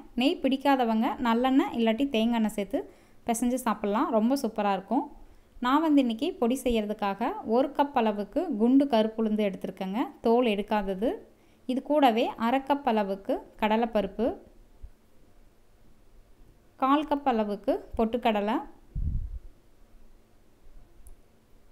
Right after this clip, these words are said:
ரெண்டு டீஸ்பூன் அளவுக்கு கொள்ளு, ரெண்டு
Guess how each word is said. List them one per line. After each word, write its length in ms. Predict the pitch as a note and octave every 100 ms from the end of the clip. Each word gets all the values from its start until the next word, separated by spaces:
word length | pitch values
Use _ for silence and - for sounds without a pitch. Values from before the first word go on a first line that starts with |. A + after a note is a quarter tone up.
| - -
ரெண்டு 240 | B3+ D4+ D#4+
டீஸ்பூன் 420 | C#4+ C#4+ - C#4 A#3+
அளவுக்கு 400 | G#3 G#3 - E4 - - -
கொள்ளு, 360 | G3+ A3 A3+ F4+ - - - - - - _ _ - -
ரெண்டு 220 | B3 D#4